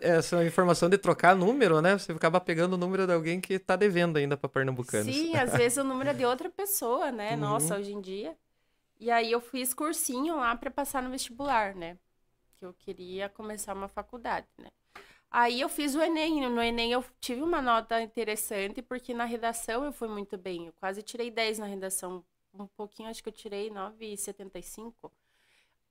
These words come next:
Speaker 2: Então, essa fez a minha nota ficar super boa. E aí eu consegui uma bolsa de estudos integral no Mackenzie, que é uma universidade de São Paulo muito boa. Ela é particular, né? Mas ela é referência em engenharia.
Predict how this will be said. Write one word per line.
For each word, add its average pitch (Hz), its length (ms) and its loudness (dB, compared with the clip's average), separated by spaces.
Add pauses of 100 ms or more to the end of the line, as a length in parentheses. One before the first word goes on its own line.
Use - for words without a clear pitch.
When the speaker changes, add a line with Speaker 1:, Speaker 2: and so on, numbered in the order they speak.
(140)
Speaker 2:
Então, 226 320 0
essa 254 580 4
fez 240 200 2
a 254 60 0
minha 262 140 0
nota 247 240 0
ficar 247 260 -4
super 277 400 -4
boa. 240 600 2
E 240 120 -4
aí 247 140 2
eu 240 100 2
consegui 277 400 -4
uma 285 140 2
bolsa 240 320 2
de 247 100 -8
estudos 233 600 -4
integral 233 560 2
no 247 120 -2
Mackenzie, 254 640 -2 (120)
que - 100 -12
é 175 40 -4
uma 196 200 -4
universidade 202 760 -4
de - 100 -16
São 202 140 -10
Paulo 190 220 -2
muito 190 240 -10
boa. 196 400 -4
Ela 190 260 0
é 185 100 0
particular, 190 760 -6
né? 262 220 -8 (440)
Mas 208 160 -8
ela 214 240 0
é 214 240 -2
referência 214 640 -6
em 247 60 -4
engenharia. 240 580 -4